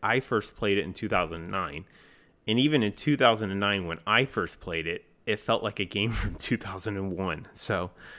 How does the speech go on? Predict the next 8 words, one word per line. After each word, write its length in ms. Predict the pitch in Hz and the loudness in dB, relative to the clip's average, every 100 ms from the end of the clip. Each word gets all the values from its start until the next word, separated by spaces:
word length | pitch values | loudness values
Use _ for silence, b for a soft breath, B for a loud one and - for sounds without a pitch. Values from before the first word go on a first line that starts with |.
| B B B | B B B
again, 340 | 110 107 95 | 0 2 2
these 200 | 92 117 | 2 2
are 120 | 131 92 | 4 2
very 640 | 92 98 104 107 104 98 | 0 2 4 6 4 0
dated 560 | 78 87 90 90 87 - | -2 -2 0 2 0 0
and 140 | 87 | -6
old 320 | - 90 82 | -2 -2 -4
games. 500 | 73 82 73 71 - | -6 -4 -4 -8 -12